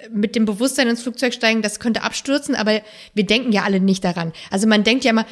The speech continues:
mich betrifft das nicht. Das ist ja so ein ganz klassisches Denken. Mich betrifft das nicht, mir kann das nicht passieren. So. Am Ende des Tages,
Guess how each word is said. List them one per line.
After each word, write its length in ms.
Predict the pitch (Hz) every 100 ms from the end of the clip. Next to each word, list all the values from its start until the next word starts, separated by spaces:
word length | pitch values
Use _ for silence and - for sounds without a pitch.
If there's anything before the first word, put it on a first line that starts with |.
| -
mich 260 | 202 262 -
betrifft 440 | - 240 262 -
das 220 | 160 -
nicht. 260 | 151 131 -
Das 120 | 185
ist 120 | 240
ja 100 | 233
so 80 | 214
ein 80 | 214
ganz 240 | 226 247
klassisches 480 | 214 214 220 - 185
Denken. 340 | 185 175 160 - -
Mich 180 | 233 240
betrifft 380 | 214 254 262
das 160 | 262 254
nicht, 360 | 247 247 - -
mir 100 | 202
kann 140 | 208
das 160 | 190 190
nicht 120 | 208
passieren. 580 | 220 - 233 226 143 139 - - -
So. 300 | 175 156 135 _ _ _ _ _ _ _
Am 140 | - 226
Ende 200 | 240 240
des 160 | 240
Tages, 460 | 240 226 226 240